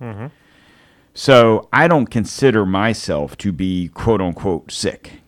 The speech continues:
Speaker 2: I feel that I am in good health, even though I guess technically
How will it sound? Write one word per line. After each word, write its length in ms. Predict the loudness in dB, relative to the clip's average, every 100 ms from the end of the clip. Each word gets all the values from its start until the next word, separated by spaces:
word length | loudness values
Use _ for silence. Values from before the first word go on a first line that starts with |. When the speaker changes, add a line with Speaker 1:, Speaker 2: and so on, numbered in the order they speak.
| _ _ _ _ _
Speaker 2:
I 220 | -4 -2 -2
feel 400 | -2 0 0 -2
that 200 | -4 -6
I 280 | -4 -2
am 260 | 0 0 -2
in 160 | -2 -4
good 200 | -4 -6
health, 420 | -10 -12 -16 -20 _
even 320 | -6 -4 -4
though 260 | -4 -6 -8 -18 _ _ _ _ _ -12
I 80 |
guess 240 | -8 -8 -10
technically 880 | -8 -8 -4 -4 -4 -6 -4 -4 -8